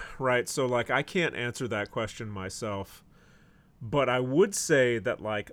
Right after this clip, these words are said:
let's say Halloween is on a Sunday at a bar and grill or a bar or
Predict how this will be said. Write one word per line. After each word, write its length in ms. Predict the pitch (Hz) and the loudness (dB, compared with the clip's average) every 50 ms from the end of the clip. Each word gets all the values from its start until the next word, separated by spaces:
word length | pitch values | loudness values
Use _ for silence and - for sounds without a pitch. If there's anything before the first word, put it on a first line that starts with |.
| - | -6
let's 260 | 135 139 156 160 - - | 0 0 0 2 0 -2
say 460 | - - 208 208 202 196 190 190 - - | 2 4 4 6 6 6 4 2 0 -4
Halloween 640 | - - 143 139 139 143 139 131 131 127 123 123 117 | -2 2 2 4 4 4 4 2 2 0 0 0 0
is 160 | 117 110 123 | -2 -2 -2
on 260 | 120 110 104 104 104 - - | -2 -2 -2 -4 -6 -6 -6
a 480 | 107 104 101 98 95 95 95 95 95 - _ _ _ - - - - _ _ _ - - - | -4 -4 -4 -4 -4 -4 -4 -6 -8 -10 _ _ _ -20 -20 -20 -20 _ _ _ -20 -10 -6
Sunday 520 | - - 151 127 101 92 82 - - - _ _ _ _ _ - - _ - - - - - - - - - | -2 0 0 0 -2 -6 -10 -14 -14 -18 _ _ _ _ _ -20 -20 _ -20 -20 -20 -20 -20 -20 -10 0 2
at 160 | 123 117 113 | 4 4 4
a 60 | 117 | 2
bar 320 | 107 - 123 120 120 139 196 | 0 0 2 2 4 4 4
and 140 | 220 214 165 | 2 0 -2
grill 440 | 120 120 117 110 107 107 110 110 - _ _ | -2 0 0 0 0 0 -2 -4 -8 _ _
or 140 | - 104 101 101 | -4 -2 -2 -2
a 40 | 92 | 0
bar 640 | 127 127 127 127 127 127 123 123 123 127 143 - - - - - - - _ _ - | 0 2 2 4 6 6 6 6 4 2 -2 -4 -10 -20 -20 -20 -20 -20 _ _ -8
or 680 | - 113 113 113 113 110 104 104 101 98 98 123 - | -4 0 0 2 2 2 0 0 0 -2 -4 -6 -10